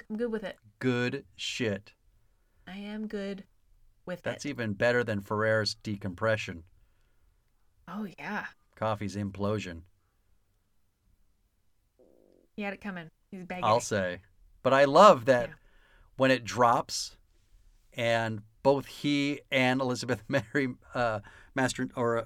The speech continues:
Speaker 2: Mary Elizabeth Mastrantonio put their hands on, they're both like, <gasps> "Ooh,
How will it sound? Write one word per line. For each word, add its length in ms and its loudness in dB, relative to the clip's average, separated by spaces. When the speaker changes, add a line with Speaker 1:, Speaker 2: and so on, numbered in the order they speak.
Speaker 2:
Mary 240 2
Elizabeth 460 0
Mastrantonio 680 -2
put 160 0
their 140 -2
hands 380 -4
on, 300 -4
they're 160 2
both 280 2
like, 240 0
<gasps> 160 -16
"Ooh, 280 -2